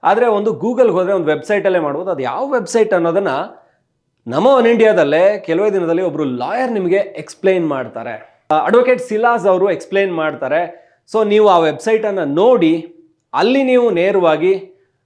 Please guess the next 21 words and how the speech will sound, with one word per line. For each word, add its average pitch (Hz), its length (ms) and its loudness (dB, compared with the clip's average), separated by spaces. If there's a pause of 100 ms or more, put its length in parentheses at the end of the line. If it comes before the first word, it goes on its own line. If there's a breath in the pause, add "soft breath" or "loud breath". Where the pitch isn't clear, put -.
ಅಲ್ಲಿ 180 200 2
ಪ್ರಾತ್ಯಕ್ಷಿತೆನೇ 190 840 -4
ಇದೆ, 135 440 -6
ನಿಮಗೆ 156 220 -4
ತೋರಿಸ್ತಾರೆ 175 600 -2
ಹೇಗೆ 175 400 2
ಕಂಪ್ಲೇಂಟ್ನ 147 520 -6
ಲಾಡ್ಜ್ 127 380 -6
ಮಾಡಬೇಕು 117 440 -8
ಅಂತ. 104 160 -8 (460 loud breath)
So - 60 -14 (140)
ಅದನ್ನ 208 320 -2
ಕೂಡ 170 200 -4
ನೋಡ್ಕೊಳ್ಳಿ. 147 960 0 (420)
ಈ 262 140 4
ಮೂಲಕ 262 300 4
ಆನ್‌ಲೈನ್ 254 480 4
ಫ್ರಾಡ್ 220 460 4
ಇಂದ 220 140 2
ಹೊರಗಡೆ 180 560 0
ಬನ್ನಿ 165 640 -4